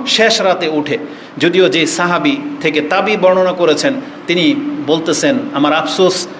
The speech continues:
যে হাদিস জানার পরেও আমি বহুবার চেষ্টা করেছি, কিন্তু হয়ে ওঠে না।" মানে, আমরা এত বেশি গাফেল যে আমরা এত বেশি ব্যস্ত থাকি দিনে, যে রাতে যে আমরা আল্লাহর জিকির করব, সেই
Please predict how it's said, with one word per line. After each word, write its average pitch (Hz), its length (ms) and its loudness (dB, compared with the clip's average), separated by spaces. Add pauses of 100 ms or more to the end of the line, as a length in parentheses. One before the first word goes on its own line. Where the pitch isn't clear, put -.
যে 147 80 2
হাদিস 147 400 2
জানার 180 300 2
পরেও 185 280 2
আমি 147 120 4
বহুবার 175 460 4
চেষ্টা 220 280 0
করেছি, 165 480 -2 (300)
কিন্তু 170 500 2 (540)
হয়ে 170 160 4
ওঠে 147 280 4
না।" 113 120 -2 (400)
মানে, 135 140 2
আমরা 151 160 4
এত 175 180 2
বেশি 285 260 2
গাফেল 185 500 2 (440)
যে 143 220 2
আমরা 139 500 2 (140)
এত 160 180 2
বেশি 226 340 2
ব্যস্ত 240 280 2
থাকি 202 300 0
দিনে, 160 360 0 (260)
যে 139 140 2
রাতে 208 400 2
যে 185 140 0
আমরা 165 260 0
আল্লাহর 156 240 2
জিকির 185 360 -4
করব, 180 220 0
সেই 175 140 0